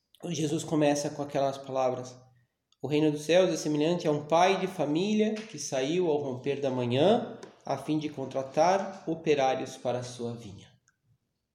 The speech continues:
Desde já agradecemos que nós somos esses trabalhadores contratados. Nós somos esses operários na vinha do Senhor.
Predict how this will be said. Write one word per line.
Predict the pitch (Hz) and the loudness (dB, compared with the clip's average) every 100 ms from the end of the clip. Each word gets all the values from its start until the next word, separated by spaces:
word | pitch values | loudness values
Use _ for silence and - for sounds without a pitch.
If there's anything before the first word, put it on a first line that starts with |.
| _ _ _ _ _ _ _ _ _ _ _ _ | _ _ _ _ _ _ _ _ _ _ _ _
Desde | 127 143 147 | -8 -6 0
já | 151 | 2
agradecemos | 160 151 143 - 175 202 185 | 2 2 -2 -2 -2 -2 -4
que | - 131 | -6 -4
nós | 135 143 143 - - | 0 -2 -4 -12 -16
somos | - 156 170 147 | -2 0 0 -2
esses | 127 127 123 | -4 -4 -10
trabalhadores | - 120 123 120 127 127 - | -6 0 0 0 -2 -4 -6
contratados. | 127 120 - 131 - 95 95 - - - - _ _ _ _ _ _ _ _ - _ _ _ _ _ - | -6 -6 -2 -4 -4 -6 -6 -10 -16 -18 -20 _ _ _ _ _ _ _ _ -20 _ _ _ _ _ -6
Nós | 135 135 | -4 -4
somos | - 143 135 | -4 -2 -2
esses | 131 127 123 131 | -6 -8 -8 -8
operários | 131 123 131 156 156 | -6 0 2 2 2
na | 147 135 | -4 -6
vinha | 131 135 | -6 -8
do | 131 131 | -8 -12
Senhor. | - 123 110 - | -10 -8 -8 -12